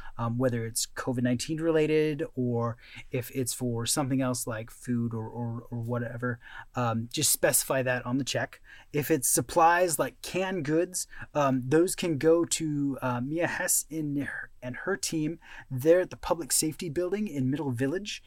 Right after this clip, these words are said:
and those can be dropped off there. Um, if it's, um, if it's other materials like face masks, the homemade cloth face masks,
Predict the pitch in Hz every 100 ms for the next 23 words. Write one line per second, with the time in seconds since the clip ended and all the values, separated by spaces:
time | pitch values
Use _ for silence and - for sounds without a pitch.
0 | - 131 135 - 147 131 147 131 - 127
1 | - 131 131 170 - - - - - 135
2 | 127 - 170 165 165 147 - - - 139
3 | 135 127 120 113 - - - - - -
4 | - - - - - - - 135 147 -
5 | - 185 226 214 190 214 226 226 226 156
6 | 127 - - 170 175 - 185 196 - -
7 | 135 160 165 147 - 147 147 - 151 143
8 | 180 190 190 -